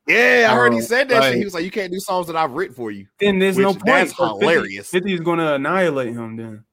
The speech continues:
Speaker 2: Well, actually, you
Speaker 1: Game,
Speaker 2: know what? Let
Speaker 1: yeah,
Speaker 2: me
Speaker 1: Game
Speaker 2: not
Speaker 1: had an era after that.
Speaker 2: I, actually, let me take that back, man. Fifty got the bigger records, though.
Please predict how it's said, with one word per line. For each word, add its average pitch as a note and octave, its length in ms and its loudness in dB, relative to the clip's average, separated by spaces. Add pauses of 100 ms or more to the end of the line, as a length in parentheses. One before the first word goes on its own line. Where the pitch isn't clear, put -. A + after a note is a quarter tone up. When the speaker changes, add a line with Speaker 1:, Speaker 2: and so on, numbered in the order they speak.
(340)
Speaker 2:
Well, G3+ 160 4
actually, D#4 240 0
you D#4 60 2
Speaker 1:
Game, G#4 60 0
Speaker 2:
know F#4 100 4
what? E4 260 2
Let F3+ 60 2
Speaker 1:
yeah, A3 80 4
Speaker 2:
me A#3+ 80 4
Speaker 1:
Game A3 60 0
Speaker 2:
not G#3+ 120 6
Speaker 1:
had A#4 240 4
an G#4 60 4
era D4+ 260 4
after D#3 260 0
that. A2 220 -2
Speaker 2:
I, G3+ 260 2
actually, G#3 360 -2
let G3 120 -4
me G3+ 120 -4
take E3+ 260 -2
that C3 160 -6
back, A#2 220 -4
man. A2 280 -14 (800)
Fifty A#3+ 240 0
got G3+ 160 4
the E3 60 -6
bigger E3 320 -2
records, D#3 480 -2
though. A2 260 -10